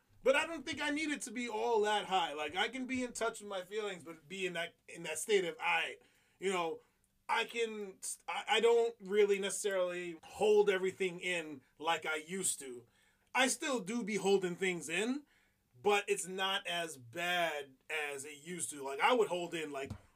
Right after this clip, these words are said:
months, like, s-, half a year worth of shit. Now, I might hold in, like,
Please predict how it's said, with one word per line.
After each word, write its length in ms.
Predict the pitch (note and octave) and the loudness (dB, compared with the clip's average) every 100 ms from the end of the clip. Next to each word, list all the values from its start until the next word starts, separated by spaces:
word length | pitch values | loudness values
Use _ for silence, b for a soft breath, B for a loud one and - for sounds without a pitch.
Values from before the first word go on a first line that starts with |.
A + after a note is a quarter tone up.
| B | B
months, 840 | D3 D#3+ G3 A#3 A#3 A#3+ - - F3 | -14 -2 2 4 4 2 -4 -6 -8
like, 200 | D3 C3+ C4 | -10 -10 -14
s-, 160 | - - | -16 -14
half 420 | - - A3+ A3+ A3+ | -12 0 2 2 -2
a 80 | |
year 380 | F3+ G3+ C4+ A3+ | -8 -2 2 4
worth 260 | F3+ F#3+ F#3 | 4 0 -2
of 80 | - | -8
shit. 320 | E3 B2+ - b b b - | -8 -10 -12 b b b -2
Now, 520 | B3+ D4+ C4+ C4 C4+ _ _ | 4 6 6 0 -8 _ _
I 120 | - E4+ | -10 -4
might 160 | D4+ | 0
hold 280 | A3+ A#3 G#3 | 4 4 4
in, 120 | G3+ | -2
like, 240 | F3 D#3+ | -2 -6